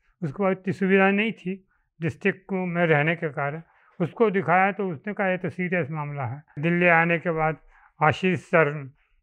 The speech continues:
अम, आशीष अग्रवाल जो हैं, इनसे पहले से भी, अम, परिचय था जयदीप का,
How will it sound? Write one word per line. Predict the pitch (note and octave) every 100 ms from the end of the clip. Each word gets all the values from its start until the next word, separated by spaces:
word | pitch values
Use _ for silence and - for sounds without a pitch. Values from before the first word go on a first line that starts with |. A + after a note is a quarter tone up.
| -
अम, | D#3+ D3 C#3+ C#3 C#3 D3+
आशीष | D3+ C3+ F3 D3+
अग्रवाल | D3+ C#3+ E3+ E3 D#3 D#3 _ -
जो | D#3+ C3
हैं, | C3+ D3+
इनसे | E3 - F#3
पहले | F#3 E3+ F#3
से | F#3 G3
भी, | F3+ F#3 F3+ _ _ _ _ F#3
अम, | E3 D#3+ D3+ D#3 D#3 D3+ -
परिचय | E3+ F3 G3 F#3
था | C#3 D3 D3+ D#3+
जयदीप | D3+ D3+ D#3+ C#3 -
का, | E3 D#3+